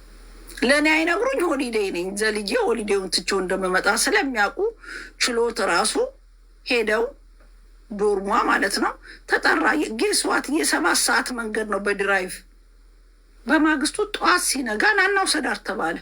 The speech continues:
ሆሊዴያቸው ያ ሁሉ ኤክሳይትድ የሆነችበት ሆሊዴ አራት ቀን ሲቀር ሆሊዴዋን አቃርጠው ሁለቱም ተባረሩ። ሌሎቹ ጨረሱ።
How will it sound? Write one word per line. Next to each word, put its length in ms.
ሆሊዴያቸው 760
ያ 220
ሁሉ 280
ኤክሳይትድ 560
የሆነችበት 640
ሆሊዴ 320
አራት 340
ቀን 200
ሲቀር 360
ሆሊዴዋን 580
አቃርጠው 540
ሁለቱም 600
ተባረሩ። 580
ሌሎቹ 360
ጨረሱ። 440